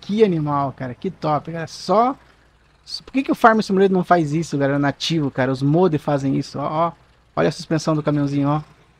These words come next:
Suspensão trabalhada, ó. Ó. Ó, que top, galera, que incrível, cara. Olha só a suspensão do caminhão, ó. Ó a suspensão, ó a suspensão.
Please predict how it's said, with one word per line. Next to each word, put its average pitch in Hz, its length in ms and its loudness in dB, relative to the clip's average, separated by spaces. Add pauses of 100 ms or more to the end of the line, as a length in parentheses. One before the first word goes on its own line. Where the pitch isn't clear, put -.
(300)
Suspensão 156 420 -2
trabalhada, 151 640 4
ó. 190 100 0 (1080)
Ó. 202 240 2 (3250)
Ó, 220 220 4 (380)
que 233 320 2 (260)
top, 190 400 2
galera, 135 240 0
que - 280 -6
incrível, 180 600 2
cara. 127 280 -6
Olha 175 180 0
só - 160 -6
a 156 40 -2
suspensão 151 480 -4
do 143 60 -2
caminhão, 139 300 0
ó. 214 160 2 (560)
Ó 156 80 0
a 196 60 2
suspensão, 202 440 -2
ó 208 40 2
a 202 40 2
suspensão. 202 540 0